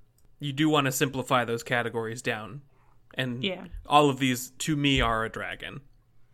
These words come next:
Speaker 2: This one does have less leg, as in none leg, so it is very snake, but with wing.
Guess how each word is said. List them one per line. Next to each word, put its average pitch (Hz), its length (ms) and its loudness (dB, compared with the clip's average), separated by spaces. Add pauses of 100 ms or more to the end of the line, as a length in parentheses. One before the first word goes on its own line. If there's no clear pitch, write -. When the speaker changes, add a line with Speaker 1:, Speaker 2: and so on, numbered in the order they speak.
(420)
Speaker 2:
This 240 220 -2
one 247 180 6
does 233 300 4
have 208 200 0
less 202 320 0
leg, 180 460 -6
as 185 160 -6
in 180 200 -6
none 175 220 -6
leg, 170 320 -8
so 190 140 -2
it 185 80 0
is 190 140 0
very 190 240 0
snake, - 460 -8
but 160 140 -6
with 170 180 -8
wing. 240 280 -6